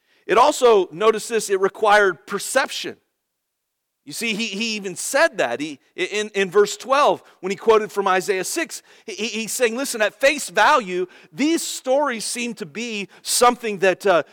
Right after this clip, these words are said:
you already know, but there's more to it than that." That's even why his disciples walked away and said, "What exactly were you trying to teach us and tell us?" So again, he taught in these parables.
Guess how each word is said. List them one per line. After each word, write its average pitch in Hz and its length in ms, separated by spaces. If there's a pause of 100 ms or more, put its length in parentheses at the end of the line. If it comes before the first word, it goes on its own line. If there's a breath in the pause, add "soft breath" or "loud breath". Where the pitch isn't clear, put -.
you 247 260
already 214 440
know, 233 200
but 196 200
there's 202 280
more 254 420
to 285 240
it 254 100
than 170 100
that." 156 140
That's 240 180
even 311 240
why 254 160
his 226 140
disciples 226 520
walked 208 240
away 214 180
and 190 80
said, 175 160 (280 soft breath)
"What 233 300
exactly 254 500
were 226 160
you 202 120
trying 196 240
to 175 60
teach 185 280
us 160 120
and 139 120
tell 156 240
us?" - 260 (2500)
So 165 160
again, 170 260
he 151 140
taught 190 400
in 147 100
these 143 160
parables. 139 640